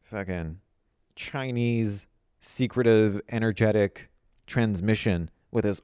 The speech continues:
arms and then, like, yelling out the fucking words, "Just do it."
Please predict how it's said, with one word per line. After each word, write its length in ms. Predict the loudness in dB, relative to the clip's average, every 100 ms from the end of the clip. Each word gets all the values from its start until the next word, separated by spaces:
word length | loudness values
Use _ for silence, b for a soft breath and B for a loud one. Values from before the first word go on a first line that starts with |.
| -6
arms 500 | -4 -2 -4 -6 -8
and 160 | -6
then, 140 | -4 -2
like, 220 | -2 -2
yelling 460 | 0 2 4 4 2
out 220 | 2 0
the 80 | 0
fucking 360 | 0 0 0
words, 400 | 2 2 2 -4 -8
"Just 420 | 2 2 2 -6 -12 6
do 220 | 8 10
it." 220 | 8 4